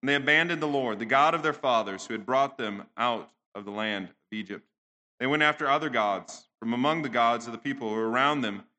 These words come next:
and bowed down to them, and they provoked the Lord to anger. They abandoned the Lord and served the Baals and the Asherah. So the anger of the Lord was kindled against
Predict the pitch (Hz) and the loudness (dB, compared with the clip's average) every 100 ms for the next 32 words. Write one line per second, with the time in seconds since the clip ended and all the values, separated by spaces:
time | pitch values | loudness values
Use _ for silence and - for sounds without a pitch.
0 | _ _ 127 123 143 151 143 151 165 170 | _ _ -4 2 4 4 4 2 2 0
1 | 123 113 120 123 135 123 143 127 151 175 | -4 -2 0 2 0 0 -2 0 2 0
2 | - 127 113 117 120 - 139 165 147 101 | -2 -4 -2 -4 -6 -4 -2 0 0 -2
3 | - _ _ _ - 131 120 147 175 165 | -6 _ _ _ -6 -4 2 2 2 0
4 | 123 110 104 113 120 113 - 143 147 143 | -4 -4 -4 -2 -4 -4 -2 0 0 -2
5 | 120 113 120 117 101 90 - - - 101 | -6 -4 -2 0 -2 -6 -12 -14 -14 -8
6 | 92 107 - - 82 - _ _ _ _ | -4 -4 -4 -14 -16 -18 _ _ _ _
7 | _ _ _ _ 101 101 107 - 123 127 | _ _ _ _ -14 -10 -10 -6 -4 -2
8 | 123 113 110 117 120 107 98 - 131 120 | -2 -4 -4 -4 -4 -4 -8 -8 -6 -4
9 | 107 107 117 120 - | -4 -6 -6 -8 -14